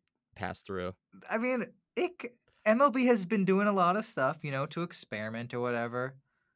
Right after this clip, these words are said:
Speaker 2: I don't know. Pe-, people thought the in-, the intentional walk becoming just, like, being like, "Hey, I wanna intentionally walk that guy," wasn't part of baseball, but, you know, it was baseball. The extra runners on, like, the runners during extra innings obviously is insane,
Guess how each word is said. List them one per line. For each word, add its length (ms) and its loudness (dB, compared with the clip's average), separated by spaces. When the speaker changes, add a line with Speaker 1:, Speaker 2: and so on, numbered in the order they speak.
Speaker 2:
I 60 6
don't 100 6
know. 320 2
Pe-, 440 -8
people 320 0
thought 240 8
the 160 -2
in-, 260 -2
the 80 -4
intentional 800 -2
walk 360 6
becoming 360 -6
just, 220 -8
like, 160 -6
being 120 -10
like, 120 -10
"Hey, 140 -2
I 40 -2
wanna 200 -6
intentionally 540 -10
walk 280 -2
that 160 -10
guy," 200 -4
wasn't 300 -8
part 160 -8
of 80 -14
baseball, 380 -6
but, 120 -8
you 60 -6
know, 160 -2
it 260 -10
was 80 -6
baseball. 540 -2
The 260 2
extra 520 -2
runners 280 0
on, 220 -6
like, 140 -2
the 80 -6
runners 400 -2
during 220 -4
extra 320 -6
innings 360 -6
obviously 500 -6
is 100 -8
insane, 600 -8